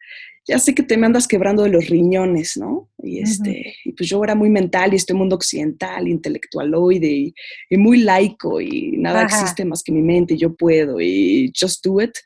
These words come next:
Speaker 1: pero no me
Speaker 2: Ajá.
Speaker 1: alcanzó, más bien me estaba tronando y desde ahí su llamado fue, "Pues te me vienes a India,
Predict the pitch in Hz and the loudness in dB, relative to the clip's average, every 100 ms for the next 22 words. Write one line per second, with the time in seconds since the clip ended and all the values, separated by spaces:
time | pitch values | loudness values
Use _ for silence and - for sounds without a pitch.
0 | - - - - 202 226 226 175 - 254 | -20 -10 -2 2 4 2 0 -2 -2 -2
1 | 262 180 214 208 - 202 202 165 160 180 | -2 -2 -2 -4 -6 -10 -10 -8 -6 -6
2 | 208 302 339 _ _ - - - 185 180 | -2 -2 -4 _ _ -20 -20 -4 2 2
3 | 202 220 220 175 175 185 - 180 175 196 | 2 0 0 -2 -2 -4 -2 -4 -2 -6
4 | - 208 214 269 285 285 190 196 214 220 | -2 0 4 4 4 0 -2 -2 -2 -2
5 | 240 | -6